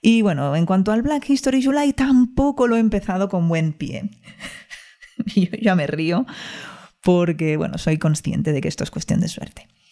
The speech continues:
Los dos primeros que leí no me convencieron, uno es de Tor-, de Toni Morrison y el otro de P B Clark.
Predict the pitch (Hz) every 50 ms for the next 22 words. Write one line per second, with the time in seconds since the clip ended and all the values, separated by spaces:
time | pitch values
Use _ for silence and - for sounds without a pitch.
0 | - - - - - - - - - - - - 226 226 240 277 269 254 254 247
1 | 240 233 240 233 - 220 208 208 208 226 233 240 233 220 208 190 180 160 170 160
2 | 156 156 156 - 233 262 277 277 233 202 185 180 170 151 160 147 - 147 147 151
3 | 135 - - 175 165 170 160 - - 208 202 196 185 180 180 180 185 185 185 196
4 | 196 - - 226 226 233 240 240 - - - 185 175 170 170 165 160 165 170 -
5 | 190 185 175 170 160 156 - - 190 196 190 190 185 - - 180 180 202 233 277
6 | - - - -